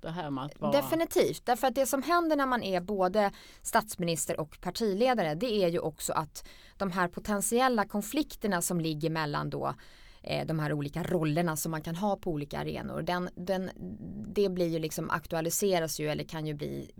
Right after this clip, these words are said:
Speaker 2: rejäla smällar. Och, eh, inte minst då därför att det som väljarna förväntar sig av en statsminister kanske inte är samma sak vad partiet och dess medlemmar eller aktiva vill ha. Men, eh, i Socialdemokraterna, som ju är ett unikum i svensk politik,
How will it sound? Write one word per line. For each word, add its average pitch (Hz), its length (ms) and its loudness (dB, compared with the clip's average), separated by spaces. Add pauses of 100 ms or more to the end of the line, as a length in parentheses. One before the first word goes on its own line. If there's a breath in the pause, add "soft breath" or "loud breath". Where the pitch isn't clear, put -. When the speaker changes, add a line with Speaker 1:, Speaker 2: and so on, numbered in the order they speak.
(100)
Speaker 2:
rejäla 180 460 4
smällar. 185 720 2 (540 loud breath)
Och, 208 180 4 (160)
eh, 156 400 2
inte 202 200 2
minst 180 300 0
då 165 80 -2
därför 160 220 -2
att 156 60 -8
det 160 100 -4
som 156 200 -4
väljarna 196 480 2
förväntar 151 500 -4
sig 151 220 -4
av 143 260 -2
en 143 140 -6
statsminister - 1040 2 (260 soft breath)
kanske 269 260 0
inte 220 160 0
är 175 40 0
samma 175 280 -2
sak 156 300 -4
vad 151 360 -2
partiet 175 640 0
och 151 60 -2
dess 147 180 -2
medlemmar 208 640 2
eller 156 180 0
aktiva - 680 -4 (100)
vill 151 200 -2
ha. 180 240 -8 (760 loud breath)
Men, 180 520 6 (100)
eh, 170 280 2 (160)
i 220 160 2
Socialdemokraterna, 214 1080 2
som 185 180 0
ju 196 100 0
är 262 220 2
ett 214 240 -2
unikum 180 500 4
i 147 40 -4
svensk - 300 -6
politik, - 520 -12